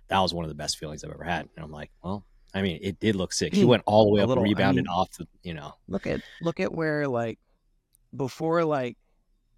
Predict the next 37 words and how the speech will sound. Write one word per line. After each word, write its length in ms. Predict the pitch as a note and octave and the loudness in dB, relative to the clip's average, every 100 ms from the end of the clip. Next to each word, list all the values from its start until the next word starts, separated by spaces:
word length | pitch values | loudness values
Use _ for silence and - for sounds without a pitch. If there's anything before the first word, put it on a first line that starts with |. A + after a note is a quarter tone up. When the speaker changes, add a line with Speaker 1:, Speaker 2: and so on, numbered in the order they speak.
| _ _ _ _ _ _ _ _ _ _ _ _ _ - | _ _ _ _ _ _ _ _ _ _ _ _ _ -10
Speaker 2:
before 400 | C3 C3 - D#3+ | -6 -4 0 2
the 140 | D#3+ B2 | 2 0
super 840 | - - - - F3 E3+ D#3+ D3+ | -4 -12 -14 -6 -2 0 0 -2
foiled 440 | B2+ C3+ B2 A2+ A2+ | -2 0 0 0 -2
out 320 | G#2 G#2 - _ _ _ _ _ | -2 -4 -6 _ _ _ _ _
chippy 360 | - B2+ A#2 A2+ | -6 -4 -2 -4
shortboards 560 | - G#2+ - C2+ - | -4 -4 -4 -10 -8
took 200 | - A2 | -6 -4
over, 460 | G2+ G2+ G2+ F#2 - - | -4 -4 -4 -8 -10 -6
look 220 | A#2+ B2 | -2 2
at 100 | C3+ | 2
where 180 | A#2+ A#2 | 2 0
thrusters 640 | - A2 G#2 - G#2+ G#2+ G2+ | 0 -2 -2 -2 -2 -4 -6
and 120 | F#2+ | -10
performance 500 | G#2+ G#2 G2 F#2+ - | -8 -4 -4 -4 -6
surfing 260 | G2 G2+ | -8 -6
was, 260 | G2 G#2+ - | -6 -6 -8
and 80 | A2 | -12
it 60 | |
was 120 | A2 - | -12 -4
power 260 | C3 E3+ | -2 -2
surfing. 340 | - - - _ _ - _ _ _ _ _ _ _ _ _ _ - | -4 -12 -16 _ _ -20 _ _ _ _ _ _ _ _ _ _ -2
So 80 | C#3 | 2
you're 80 | C#3+ | 4
talking, 280 | C#3 B2+ | 2 2
there's 180 | B2+ A2 | -4 -6
a 60 | - | -6
lot 420 | A#2 C3 B2+ C3+ | -4 -2 0 0
of, 100 | B2+ | 0
like, 220 | B2 A#2+ | -2 -2
mid 280 | A#2+ B2 A#2+ | -4 -4 -4
six 260 | - B2+ - | -6 -6 -6
foot 240 | C#3+ D3 | -6 -4
boards, 600 | A2+ A2 A2+ C3 - - _ _ _ _ _ - | -4 -2 -4 -8 -14 -18 _ _ _ _ _ -10
thrusters, 560 | - A#2+ A#2+ C#3 B2 | 0 2 2 0 -2
whatever. 640 | G2+ A2+ G#2 G2 F#2 G2+ - | -2 0 0 -2 -4 -8 -8
That's 320 | G2+ G#2+ - | -6 -6 -10